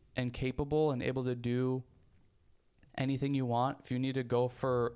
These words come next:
a long walk because that's your only option, or, you know, you're out in the heat all day long and whatever, it's difficult, but you always do difficult things, so this is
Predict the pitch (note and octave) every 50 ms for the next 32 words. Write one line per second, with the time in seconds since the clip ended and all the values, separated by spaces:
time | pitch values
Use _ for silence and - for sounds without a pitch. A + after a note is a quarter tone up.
0 | - - B2 A#2+ A2+ A#2 A#2 A#2+ A#2+ A#2+ A2+ A2 A2 A2+ A#2 B2+ B2+ - - -
1 | B2 A#2+ - A#2+ A#2 A2 A2 A2+ - - - _ _ _ _ - - A#2 A2+ -
2 | - A#2+ A#2 A2+ A2+ A2 A2 A#2 A2+ - - - B2+ B2 B2 B2 B2 A#2+ A#2 -
3 | - A#2+ A2 A2 G#2+ G#2+ G#2+ G#2+ - - - - - - - - - - _ -
4 | A#2 A2 A2 G#2+ A2 A2 A2 G#2+ A2+ A2+ A2+ - - - - A#2 A#2 A#2+ A#2+ -
5 | - - C3+ C3 B2 B2 A#2+ A#2 A#2+ A#2 - - - B2+ C3 B2+ - - - -
6 | A#2+ A#2+ B2 B2+ A#2+ B2+ B2 B2 A#2+ A2+ A2+ A2+ A2+ A#2 A#2 A#2 A#2 A#2 A#2 A2+
7 | A2 A2 A2 G#2+ G#2 G#2 - - - - - - - - _ _ _ _ _ -
8 | - A#2 A#2 A#2+ A#2 A2+ A2+ A#2+ B2+ A2 - - - A#2 A#2+ A2+ - B2+ B2 -
9 | B2+ C3 C3 - - - A#2 - B2 A#2+ B2+ - - A#2 A2+ A2+ A#2+ A#2+ A#2 A2+
10 | A#2+ A#2+ A#2+ B2 A2+ - A#2+ - A2+ A#2 - - A#2 A2+ A#2 A#2 - A2+ A2 A2
11 | A2+ A2 - A2+ A2 A2 - -